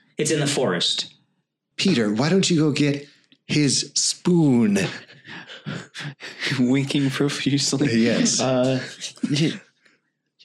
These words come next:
Speaker 3: Okay.
Speaker 1: I had it with me. I had it on me. Wow.
Speaker 3: Uh, what does your spoon look like?
Speaker 1: It's small and it's, it's,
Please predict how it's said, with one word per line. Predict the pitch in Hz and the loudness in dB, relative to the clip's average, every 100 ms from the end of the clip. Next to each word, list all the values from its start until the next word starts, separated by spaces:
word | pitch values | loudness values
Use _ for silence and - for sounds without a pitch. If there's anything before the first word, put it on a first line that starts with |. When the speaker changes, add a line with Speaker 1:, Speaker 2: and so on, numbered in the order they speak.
| _ - | _ -4
Speaker 3:
Okay. | 156 - 139 143 135 - _ - | -2 -2 -2 -2 -4 -8 _ -10
Speaker 1:
I | |
had | - - 120 | -6 -6 -6
it | 117 | -10
with | 107 - | -12 -12
me. | 95 | -10
I | |
had | 90 113 | -8 -8
it | 113 | -8
on | 95 113 110 | -8 -8 -8
me. | 90 | -10
Wow. | 92 - - | -14 -18 -12
Speaker 3:
Uh, | 104 107 104 - _ _ _ _ _ - | -6 -4 -4 -8 _ _ _ _ _ -8
what | 156 | -4
does | 165 151 | -2 0
your | 143 | -2
spoon | - 139 131 | -2 0 0
look | 135 185 | -2 -4
like? | 104 87 - - - | -4 -4 -6 -8 -4
Speaker 1:
It's | 143 | -2
small | - - 143 151 139 113 113 | -2 -2 0 0 0 0 0
and | 113 | 0
it's, | 110 - | 0 -2
it's, | - 127 - - | -4 -4 -2 -4